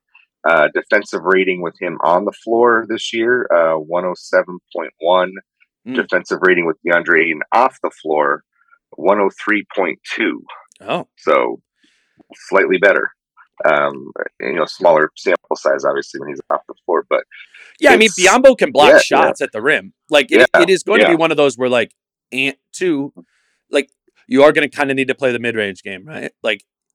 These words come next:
Speaker 2: Biyombo is gonna be one of those big, thick guys at the rim that Ant's just not gonna be able to do his, like, plow through thing. They're gonna drop him
Speaker 1: Yeah.
Speaker 2: back really deep. And, and I would like to see, like, with D'Lo,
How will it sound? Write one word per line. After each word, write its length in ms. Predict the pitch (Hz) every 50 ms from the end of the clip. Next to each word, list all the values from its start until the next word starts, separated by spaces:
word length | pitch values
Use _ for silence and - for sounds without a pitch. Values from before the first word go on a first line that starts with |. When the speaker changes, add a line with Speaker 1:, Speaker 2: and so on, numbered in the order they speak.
| _ _ 120
Speaker 2:
Biyombo 380 | - 131 139 147 147 139 143
is 80 | 135 -
gonna 120 | 139 135
be 80 | 131 123
one 180 | 120 127 127
of 80 | 127 123
those 160 | 120 117 104 _ _ _ _ _ _ _
big, 340 | - 123 127 127 117 107 104 _ _ _
thick 340 | _ _ - 151 131 - _ -
guys 300 | 139 120 113 117 117 113
at 80 | 123 95
the 80 | 110
rim 200 | 107 113 107 104
that 100 | 107 - -
Ant's 240 | 113 113 107 -
just 160 | - 117 - -
not 180 | 120 110 104
gonna 140 | - 110 117
be 100 | 110 110
able 180 | 104 101 104 104
to 40 | 101
do 160 | 107 101 104
his, 160 | 107 101 95
like, 220 | 98 95 92 92 _ _ _
plow 320 | - 131 110 104 101 95
through 300 | - - 117 101 98 101
thing. 240 | - - - - - -
They're 100 | 120 113
gonna 140 | 110 101 98
drop 320 | - 117 110 113 107 -
him 80 | 107 101
Speaker 1:
Yeah. 100 | 90 80
Speaker 2:
back 240 | 110 107 107 98 - _ -
really 240 | 110 120 120 113
deep. 360 | 101 - 107 107 110 - - _ _ _ _ _ _ _ _ _ _ _ -
And, 340 | 120 120 117 117 110 98 - _ _ -
and 80 | 110
I 80 | 117 143
would 80 | 160 143
like 180 | 139 135 131 -
to 80 | 139
see, 300 | - - 131 123 127 123 _ _ _ _
like, 160 | - 151 139
with 120 | 147 123 -
D'Lo, 520 | 151 170 196 208 220 220 220 208 - _